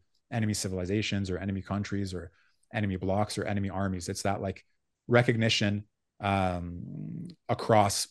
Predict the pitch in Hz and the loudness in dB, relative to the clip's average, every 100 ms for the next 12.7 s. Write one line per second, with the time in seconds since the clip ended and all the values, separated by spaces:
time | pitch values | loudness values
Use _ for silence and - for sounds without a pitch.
0 | _ 117 107 104 - 104 147 110 95 92 | _ 0 2 0 0 2 2 2 0 -2
1 | 101 101 - 107 101 92 92 98 95 95 | -2 -2 0 0 0 2 2 2 2 0
2 | 92 95 _ _ _ _ 107 - 95 - | -2 -4 _ _ _ _ -8 -4 -2 -2
3 | 95 98 - - 104 107 - 98 92 - | -2 -6 -10 -2 2 2 0 2 2 2
4 | 90 101 _ _ _ - - 95 90 104 | -6 -8 _ _ _ -18 -4 0 0 -2
5 | - - 95 82 - _ _ 147 147 107 | -4 0 -2 -2 -14 _ _ 8 8 6
6 | 85 - _ _ _ _ 151 - 175 - | 2 -12 _ _ _ _ 4 6 4 6
7 | 202 165 - 131 139 - 127 120 113 113 | 6 4 6 6 6 6 6 6 4 0
8 | - 170 202 - _ _ - 123 123 127 | 0 0 0 -6 _ _ -2 2 8 8
9 | 120 110 131 120 95 92 123 127 123 131 | 8 6 0 2 2 4 6 6 6 4
10 | 127 117 113 104 101 92 87 - - - | 4 4 2 2 0 -2 -4 -8 -10 -10
11 | _ _ _ _ _ _ - 151 127 113 | _ _ _ _ _ _ 4 8 10 8
12 | 104 - 104 90 85 107 | 6 2 -2 0 0 -2